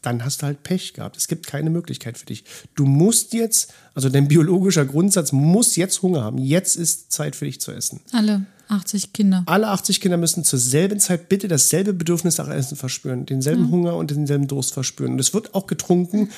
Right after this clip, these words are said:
Speaker 1: weil es ist warm draußen. Ne? Also du wirst jetzt auch trinken müssen und alle achtzig Kinder werden jetzt auch Durst haben.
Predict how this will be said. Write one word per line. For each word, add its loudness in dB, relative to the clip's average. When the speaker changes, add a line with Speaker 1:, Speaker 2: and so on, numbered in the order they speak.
Speaker 1:
weil 0
es 2
ist -4
warm 0
draußen. -6
Ne? 0
Also 2
du 2
wirst 2
jetzt 0
auch -6
trinken 2
müssen 0
und -4
alle -2
achtzig -2
Kinder -2
werden 2
jetzt -2
auch -8
Durst -4
haben. -6